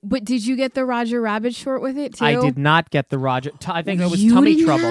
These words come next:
Speaker 1: have, yes, it was. But you didn't get the Roger Rabbit short?
Speaker 2: I taped this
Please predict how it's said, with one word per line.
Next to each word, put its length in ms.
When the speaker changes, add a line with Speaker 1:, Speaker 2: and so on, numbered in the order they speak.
Speaker 1:
have, 160
yes, 420
it 140
was. 260
But 140
you 240
didn't 160
get 140
the 80
Roger 320
Rabbit 320
short? 320
Speaker 2:
I 420
taped 480
this 320